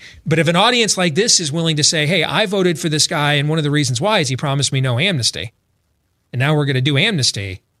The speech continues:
if that's, if, if, I'm out. Well, now he's where I think he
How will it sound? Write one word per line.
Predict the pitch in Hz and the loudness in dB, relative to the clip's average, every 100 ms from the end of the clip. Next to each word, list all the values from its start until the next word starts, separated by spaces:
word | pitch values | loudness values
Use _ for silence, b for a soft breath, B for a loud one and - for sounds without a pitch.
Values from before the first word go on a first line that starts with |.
| _ _ _ | _ _ _
if | 135 | -2
that's, | 156 185 - | 0 0 -2
if, | 185 147 | -4 -8
if, | 165 - b - | -8 -10 b -4
I'm | 147 | 0
out. | 170 127 - _ _ _ _ _ _ _ _ _ _ _ | 0 -2 -8 _ _ _ _ _ _ _ _ _ _ _
Well, | 139 139 | -2 0
now | 185 262 175 165 170 _ | 2 2 2 0 -2 _
he's | - 165 151 123 - _ _ _ _ | -4 0 0 0 -4 _ _ _ _
where | 208 147 139 | -4 0 2
I | 208 | 2
think | 180 156 135 | 0 -4 -2
he | 139 127 120 | -2 -2 -4